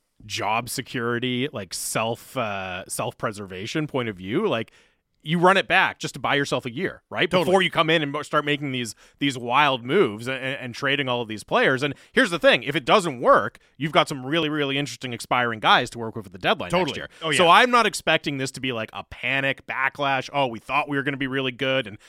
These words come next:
Speaker 1: now we're gonna blow it up 'cause we missed the playoffs." Like, the rational move here is we're gonna get some better goaltending. You just hope that, okay, Daryl Sutter's gonna be around,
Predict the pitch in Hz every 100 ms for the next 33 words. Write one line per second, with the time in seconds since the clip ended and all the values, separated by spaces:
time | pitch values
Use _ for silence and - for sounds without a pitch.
0 | - 117 143 139 143 110 123 139 135 135
1 | - 135 127 123 123 - - 208 139 117
2 | - 135 _ _ 151 135 151 240 - 220
3 | 160 151 147 120 98 110 110 117 107 139
4 | 185 202 208 233 185 123 - 107 101 107
5 | 175 _ _ _ _ _ _ _ 143 151
6 | 190 - - 143 160 208 - 139 131 -
7 | _ 131 143 117 147 143 135 135 139 143
8 | 139 139 135 135 147 165